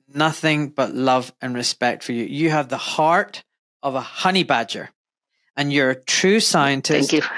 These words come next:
Speaker 1: and a true doctor. And I would love for you to come back, you know, at some future date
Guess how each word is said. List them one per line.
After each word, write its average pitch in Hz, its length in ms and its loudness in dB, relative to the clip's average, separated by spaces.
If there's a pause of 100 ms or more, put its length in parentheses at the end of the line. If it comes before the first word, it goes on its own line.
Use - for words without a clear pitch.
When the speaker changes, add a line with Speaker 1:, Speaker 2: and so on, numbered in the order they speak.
(240)
Speaker 1:
and 143 160 0
a 135 80 2
true 151 400 2
doctor. 135 460 0
And 143 140 -2
I 143 100 2
would 143 200 -4
love 160 480 2 (120)
for 160 120 -8
you 147 100 -2
to 147 100 -10
come 139 340 -4
back, 131 380 2 (600)
you 143 80 -8
know, 135 220 0
at 120 240 -2
some 143 180 2
future 156 300 0
date 135 460 0